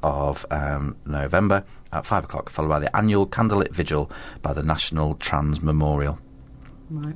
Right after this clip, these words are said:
Speaker 2: Good.
Speaker 1: So you can go along
Speaker 2: So
Speaker 1: that
Speaker 2: go,
Speaker 1: one.
Speaker 2: yeah.
Speaker 1: Yes. Uh, and that's obviously a ra-, uh, organised by Sparkle. The National Transgender Charity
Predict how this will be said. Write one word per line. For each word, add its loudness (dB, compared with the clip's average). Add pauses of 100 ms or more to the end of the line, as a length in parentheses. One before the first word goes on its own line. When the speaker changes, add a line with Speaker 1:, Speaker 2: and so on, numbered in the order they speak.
(400)
Speaker 2:
Good. -2
Speaker 1:
So 0
you 0
can -4
go 0
along -4
Speaker 2:
So 0
Speaker 1:
that -2
Speaker 2:
go, 0
Speaker 1:
one. -2 (180)
Speaker 2:
yeah. -4
Speaker 1:
Yes. -2 (800)
Uh, 6
and 6
that's 2
obviously 2
a 2
ra-, 4
uh, 2
organised 2
by 2
Sparkle. -2 (360)
The -4
National -2
Transgender 0
Charity 2